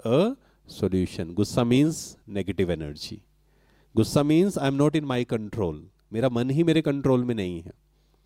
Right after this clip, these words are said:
तो इसके लिए तीन thoughts, "मैं शांत स्वरूप आत्मा हूँ", पहला। Second क्या था? "शांति मेरा स्वधर्म है, स्वभाव है।"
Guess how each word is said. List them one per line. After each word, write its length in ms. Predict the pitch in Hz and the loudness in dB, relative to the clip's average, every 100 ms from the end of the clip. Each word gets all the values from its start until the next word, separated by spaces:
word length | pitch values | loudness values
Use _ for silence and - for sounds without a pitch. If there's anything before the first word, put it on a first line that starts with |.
| _ _ _ _ _ | _ _ _ _ _
तो 60 | 107 | -6
इसके 180 | - 120 | 0 2
लिए 120 | 123 | 2
तीन 320 | - 123 127 127 | 2 0 2 4
thoughts, 500 | 120 170 - - - | 4 4 -2 -18 -12
"मैं 140 | 101 95 | -10 -8
शांत 380 | - 98 113 | -6 -4 -6
स्वरूप 380 | - 127 127 120 | -2 2 2 2
आत्मा 400 | 117 - - 139 | 0 -2 -4 -2
हूँ", 300 | 135 180 262 - _ _ _ _ | 0 -2 -4 -10 _ _ _ _
पहला। 320 | 110 101 90 67 | -4 -2 -4 -4
Second 420 | 120 107 147 160 | -4 0 0 2
क्या 160 | 151 | 2
था? 200 | 143 233 285 _ _ _ _ _ _ _ _ _ _ | 2 -2 -6 _ _ _ _ _ _ _ _ _ _
"शांति 760 | - 117 117 117 151 196 247 262 _ _ _ _ _ _ _ 110 | -2 2 2 4 2 2 -2 -8 _ _ _ _ _ _ _ -2
मेरा 600 | 107 110 143 214 262 247 _ | 0 2 2 0 -4 -10 _
स्वधर्म 680 | - - 120 113 123 123 110 | -8 0 2 4 4 4 0
है, 260 | 104 78 80 | -4 -6 -6
स्वभाव 600 | - 113 107 110 104 95 | 0 0 2 0 0 -4
है।" 240 | 95 | -8